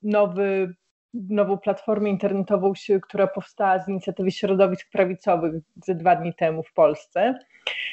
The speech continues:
No to wtedy ja mogę korzystać i być w kontakcie tylko z ludźmi i mieć dostęp do materiałów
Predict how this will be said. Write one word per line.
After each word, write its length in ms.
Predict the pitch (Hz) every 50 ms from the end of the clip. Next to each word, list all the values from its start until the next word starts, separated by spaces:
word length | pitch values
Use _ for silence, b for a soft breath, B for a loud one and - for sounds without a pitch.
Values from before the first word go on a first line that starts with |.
| B B _
No 120 | - 208 202
to 120 | 208 226
wtedy 300 | 220 - 254 240 220 233
ja 120 | 226 226 226
mogę 240 | 226 226 214 226
korzystać 680 | 220 - - 226 208 185 226 240 240 247 - 233 226 233
i 60 | -
być 200 | 202 220 208 -
w 60 | -
kontakcie 540 | - 233 220 214 - 233 240 240 240 - 240
tylko 320 | 226 - 233 220 226 226 208
z 100 | 180 196
ludźmi 400 | 220 226 240 214 226 220 214 202
i 40 |
mieć 240 | 214 214 208 196 185 180
dostęp 340 | 220 226 220 - 240 220
do 80 | 190 214
materiałów 600 | 214 208 202 208 214 208 208 214 214 226 226